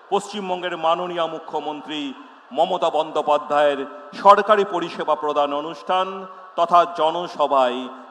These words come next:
মালদা জেলার বিভিন্ন প্রান্ত থেকে যারা এসেছেন, তাদের প্রত্যেককে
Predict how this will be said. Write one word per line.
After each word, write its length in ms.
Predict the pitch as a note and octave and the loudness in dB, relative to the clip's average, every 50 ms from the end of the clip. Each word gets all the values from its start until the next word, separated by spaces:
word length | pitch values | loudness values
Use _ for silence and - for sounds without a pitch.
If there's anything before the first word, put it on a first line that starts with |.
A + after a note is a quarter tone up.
| - - | -8 0
মালদা 300 | - C#3+ D3 D3 C#3+ C#3 | 4 4 4 4 2 -2
জেলার 480 | C3+ - C#3 C3+ C3+ C3 C3 C3 B2+ A#2+ | -2 -2 -6 -2 0 0 0 0 -2 -6
বিভিন্ন 440 | - C3 B2+ B2+ C#3+ C#3 C3 B2+ | -8 -10 -10 -10 -12 -14 -14 -14
প্রান্ত 360 | A#2 - A#2+ A#2+ B2 B2 B2 A#2+ - | -12 -8 -8 -8 -8 -10 -16 -18 -20
থেকে 360 | A#2+ A#2 - A#2+ A#2 A2+ G#2+ - - - - - - | -20 -18 -16 -16 -16 -16 -16 -20 -20 -20 -20 -18 -8
যারা 260 | - B2+ B2+ B2+ B2+ | -4 -2 0 0 0
এসেছেন, 680 | B2+ B2+ - - D3 C#3 - C3 A2 G2 F#2 E2+ E2 E2 - - - - - | -2 -2 -4 -6 -6 -6 -6 -8 -8 -8 -12 -16 -18 -18 -20 -20 -20 -18 -6
তাদের 220 | - A#2+ A#2 B2+ A2+ | -6 -6 -6 -6 -8
প্রত্যেককে 760 | - A#2+ A2+ A#2 - B2 B2 A#2 - - A#2+ A2+ A2 G#2+ | -6 -6 -6 -8 -8 -12 -12 -12 -12 -14 -12 -12 -12 -12